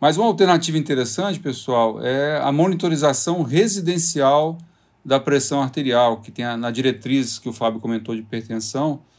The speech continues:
comenta lá a forma adequada de utilizar esse método, onde você utiliza um aparelho eletrônico certificado e validado e tem um protocolo adequado de aferições de pressão arterial de manhã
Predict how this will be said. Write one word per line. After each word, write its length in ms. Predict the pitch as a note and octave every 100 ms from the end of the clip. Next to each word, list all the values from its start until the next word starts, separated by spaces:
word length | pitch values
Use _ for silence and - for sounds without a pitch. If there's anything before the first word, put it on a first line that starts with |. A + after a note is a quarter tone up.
| _ _
comenta 420 | - F3+ E3+ E3
lá 220 | C#3+ C#3+
a 60 | C3+
forma 240 | - C#3
adequada 640 | C#3 C3+ C3+ B2 B2 C3 C3
de 180 | B2+ C3+
utilizar 580 | B2+ B2+ C3 A#2+ A#2+
esse 220 | B2 B2+ E3+
método, 500 | B2+ C#3 C#3 D#3 - - _ _ _ _ _ -
onde 300 | C3+ D#3 D#3+
você 200 | E3 F#3+
utiliza 400 | F3+ F3 E3 D3
um 60 |
aparelho 340 | D3+ D#3 C#3+ C#3+
eletrônico 840 | C#3 - C3 C3 B2 A2 A2 G#2
certificado 960 | G2+ C#3 B2+ - C3 - B2+ E3 E3 C3
e 60 |
validado 720 | A#2 A#2 A#2 G#2 C#3+ F3 C#3+ B2
e 40 |
tem 140 | A#2
um 40 | D3
protocolo 520 | D3+ D3+ C3+ - C#3
adequado 540 | C3+ C3+ - B2+ C3
de 80 | B2+
aferições 560 | B2+ - C3 A#2+ B2+ B2
de 80 | A2+
pressão 320 | A#2+ - A#2+
arterial 440 | A2+ A#2+ A2+ A2
de 120 | A#2
manhã 440 | D#3 D3+ B2 B2+